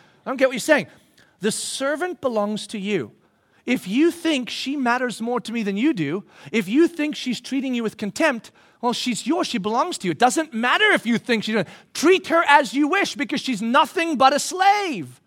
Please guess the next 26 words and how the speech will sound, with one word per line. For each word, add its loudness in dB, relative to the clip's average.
See -2
that? 6
She's 2
nothing 2
but 6
a 2
slave. 4
She 0
belongs 4
to -2
you. 4
You 6
have 6
power 6
over 6
her. 4
So 2
this 0
is 0
not 4
equals. 4
This 4
is 0
a 2
free 4
woman 4